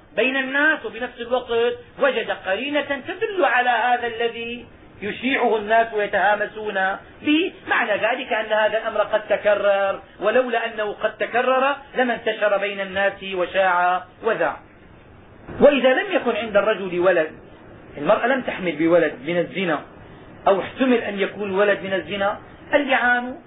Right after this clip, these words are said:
ليس هو الأفضل، الأفضل له أن يستر عليها وأن يطلقها، لا داعي لهذا اللعان، المهم أنه يريد أن يتخلص منها، فيستطيع أن يتخلص منها بالطلاق،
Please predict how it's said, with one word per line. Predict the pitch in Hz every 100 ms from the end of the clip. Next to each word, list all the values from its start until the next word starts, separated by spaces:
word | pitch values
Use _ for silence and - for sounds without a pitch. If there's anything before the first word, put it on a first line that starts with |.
| - -
ليس | 403 269
هو | 226 208
الأفضل، | 185 185 151 180 - - - - - - - -
الأفضل | 392 403 359 277 254 247
له | 262 453
أن | 440 262
يستر | 247 196
عليها | 185 220 226
وأن | 233 233
يطلقها، | 427 381 381 - 196 220 - - - - - - -
لا | 381
داعي | 262 240 220 214 214 208
لهذا | 208 202
اللعان، | 196 202 202 233 - - - - -
المهم | 370 302
أنه | 359 302
يريد | 320 339
أن |
يتخلص | 294 269 285 339 262
منها، | 277 294 208 226 - - - - - - -
فيستطيع | 427 - 349 381
أن | 285
يتخلص | 269 - 285 247
منها | 247 262 220
بالطلاق، | 202 - 214 226 185